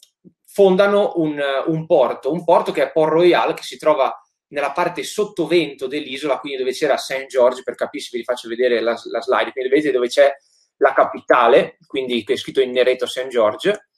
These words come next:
dove c'è anche la Grand Dance di Saint George, che è una delle dieci spiagge più belle al mondo, e vi posso garantire che è una roba fantastica. Io ho avuto la fortuna con il mio lavoro e la mia passione per il rum di girare parecchio,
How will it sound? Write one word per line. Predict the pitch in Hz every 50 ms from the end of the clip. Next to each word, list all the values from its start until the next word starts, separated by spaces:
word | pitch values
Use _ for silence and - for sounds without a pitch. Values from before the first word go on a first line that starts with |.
| _ _ _
dove | - 135 123 123
c'è | - 139 135
anche | 127 143
la | 143 123 120
Grand | 117 113 135 143 147 135 127
Dance | 135 135 139 - -
di | 123
Saint | 120 - 127 120 120
George, | 117 131 135 131 117 113 117
che | 117 - 123 120
è | 120
una | 120 127 135 131 120
delle | 117 120 117 117
dieci | 117 - 147 147 - 120
spiagge | 110 - - - 131 131 143 127 123
più | - 123 117
belle | 120 123 123 120
al | 117
mondo, | 123 131 139 139 131
e | 117
vi | 110
posso | - 123 117 - 120
garantire | 117 113 117 113 107 - 139 131 120 -
che | - 120 120 123
è | 131 - - - _ _ _ _ _ _ _ _ _
una | - 120 120 117
roba | 120 143 139 135 131 120 - -
fantastica. | - - - 131 127 123 117 - 127 123 120 - - 123 123 123
Io | 135 147
ho | 139
avuto | 127 139 135 131 139
la | 127 123
fortuna | - 131 131 - - 170 160 147
con | - 135 135
il | 135
mio | 135 135 131
lavoro | 131 120 127 143 151 147 139 127 - - _ _ _ _ _ _ _ _ _ _ _ _ _ _ _ -
e | -
la | 131 131
mia | 139 131 120
passione | - 123 - - 151 139 127
per | - 131
il | 131 131
rum | 170 180 170
di | - 135 131
girare | - - 131 127 143 147 151 143 135 -
parecchio, | - 131 131 156 180 165 - - 185 180 190 190 190 -